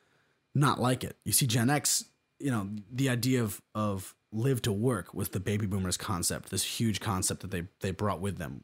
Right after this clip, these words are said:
Live to work, live to work. Like, jobs are most important, working is most important. You see Gen X start saying, "We're gonna work to live," where we're gonna have a job that's gonna support us enough, but not be our entire lives, 'cause we saw what our parents have done,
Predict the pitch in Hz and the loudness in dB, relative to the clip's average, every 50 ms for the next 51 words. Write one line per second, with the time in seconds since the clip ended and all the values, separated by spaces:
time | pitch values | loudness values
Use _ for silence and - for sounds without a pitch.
0 | _ _ - 92 107 123 120 107 - - 113 107 117 101 82 - - 101 107 95 | _ _ -8 -4 0 0 0 0 0 0 0 2 2 0 0 0 0 0 0 0
1 | - - 101 104 98 69 - - - 73 92 95 - - 107 95 95 92 92 110 | 0 -2 -2 0 -2 -2 -4 -6 -6 -6 -6 -6 -4 0 2 2 2 2 2 0
2 | 95 90 92 90 - 92 90 98 120 107 101 92 90 90 101 101 - 101 92 90 | 0 0 0 0 0 0 0 0 0 0 0 -2 -2 0 -2 -2 -2 -2 -2 -2
3 | - 104 104 - - - - - 120 101 - - - - - - - - - - | -2 -4 -6 -4 -6 -6 -2 0 0 0 0 -4 -10 -20 -20 -20 -20 -20 -4 2
4 | 160 175 196 185 - 190 143 - 117 101 135 185 196 - - - 113 104 - - | 4 6 6 6 6 4 4 4 2 4 4 2 2 2 0 2 0 0 2 2
5 | 117 107 101 101 101 110 113 101 98 98 98 90 - - 101 90 104 127 117 92 | 0 2 2 0 0 0 0 0 0 -2 -2 -4 -4 -4 -4 0 0 2 2 0
6 | 80 76 82 95 98 98 104 113 107 95 92 90 - 107 101 101 92 98 95 92 | 0 -2 -4 -4 -2 0 0 0 0 0 -2 -2 0 0 0 0 0 -2 -2 -2
7 | 107 107 101 98 95 95 92 90 92 98 - _ - 101 98 - - 95 92 - | -2 0 0 0 0 0 0 0 -2 -4 -10 _ -6 -6 -4 -2 -2 -2 -2 0
8 | - 92 - - 110 104 98 98 - 90 92 101 120 113 95 82 98 - - - | -2 -4 -2 -2 -2 0 0 0 0 0 0 2 2 2 0 0 -2 -4 -6 -8
9 | - _ _ _ _ _ _ _ _ _ _ _ - _ - 85 92 95 95 95 | -12 _ _ _ _ _ _ _ _ _ _ _ -20 _ -2 0 0 2 2 2
10 | 98 95 87 - - - - - _ _ _ _ _ _ _ _ _ _ _ _ | 2 2 2 0 0 -2 -2 -4 _ _ _ _ _ _ _ _ _ _ _ _
11 | _ _ - - 104 98 92 82 80 90 - - 95 85 71 69 87 113 120 104 | _ _ -4 -2 0 0 0 0 -2 -2 -2 0 0 0 0 0 0 2 2 2
12 | 87 85 - - 110 101 95 98 - - 90 87 85 78 80 - - 147 156 135 | 2 0 -2 -4 -4 -2 0 0 0 0 0 0 -2 -4 -4 -4 0 0 0 2
13 | 101 82 - 104 87 87 87 92 92 | 0 0 -2 -4 -2 -2 -2 -4 -4